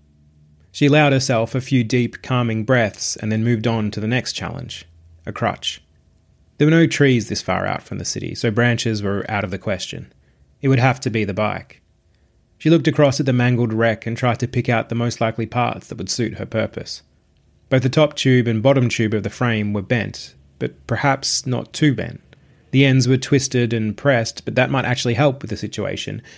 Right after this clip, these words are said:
as she would have to try and separate them from the rest of the frame. She got to work. The frame was made of a metal alloy that made it extremely light and only semi-durable. This was why it had crumpled so easily from a basic fall. It would take most of the brunt of any accident,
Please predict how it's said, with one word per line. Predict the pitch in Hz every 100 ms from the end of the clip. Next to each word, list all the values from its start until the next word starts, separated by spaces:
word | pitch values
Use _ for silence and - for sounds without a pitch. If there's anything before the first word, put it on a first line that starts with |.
| -
as | 123
she | 139
would | 135
have |
to | 127
try | 127 120 110
and | 107
separate | - 127 110 -
them | 104
from | 95 104
the |
rest | 101 98 -
of | -
the |
frame. | - 117 101 90 _ _ _ _
She | -
got | 135 117
to | -
work. | 110 101 98 - _ _ _ _ _ _ _
The | -
frame | 147 185 185 180
was | 147
made | 151 147 139
of | 127
a |
metal | 127 123 117
alloy | 131 123 107 101
that | 107
made | 113 113
it | 101
extremely | - - 120 110 107
light | 110 98 98 -
and | 107
only | 110 104
semi-durable. | 101 - 110 98 92 107 92 87 95 - _ _ _ _ _
This | 135 123
was | 113
why | 113 107
it | 104
had | 98
crumpled | 143 131 120
so | - 110
easily | 110 104
from | 101 107
a | 104
basic | 107 101 - -
fall. | 131 117 - - _ _ _
It | -
would | 131
take | 131 110
most | 135 127 -
of |
the | 110
brunt | 107 123 120 110
of | 104
any | 104
accident, | 104 131 - - 95 -